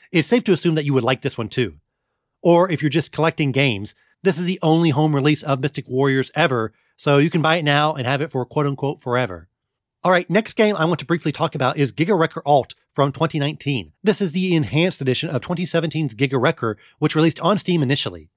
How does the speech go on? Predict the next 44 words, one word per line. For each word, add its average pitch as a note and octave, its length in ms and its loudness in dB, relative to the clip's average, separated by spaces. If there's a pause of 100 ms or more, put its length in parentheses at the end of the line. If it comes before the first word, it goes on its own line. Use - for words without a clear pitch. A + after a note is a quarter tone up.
(580)
Why D#3 160 4
did G#3+ 120 0
I G3 100 6
randomly F3 380 4
buy C3 180 2
this D#3 160 0
twenty E3 240 0
nineteen D3 480 0
game C#3 300 0
most C#3 200 0
people D3+ 260 -4
forgot C3+ 280 0
about? F#3 300 2 (400)
Well, D#3 320 2
it D3+ 60 0
was C#3 120 0
only G#3 220 2
three F#3 180 0
dollars C#3+ 400 2
on C3+ 100 -6
the B2+ 160 -4
eShop, G2 300 -4 (300)
and D3 360 0
it's C3+ 140 -2
from A#2+ 240 -2
Game A2+ 220 -2
Freak. - 340 -12 (160)
Yes, A#2 380 -4 (260)
that A#2 220 -2
Game B2 160 0
Freak B2 280 -2
of B2 220 0
Pokemon A#2+ 380 -2
fame. G#2 340 -2 (180)
This A3+ 200 2
was A#3+ 180 4
one E3+ 160 4
of E3+ 80 2
their D3 140 2
titles D3+ 360 0
from C#3 200 0
the C3 100 -2
Gear F#3+ 300 0
Project G#2+ 500 -4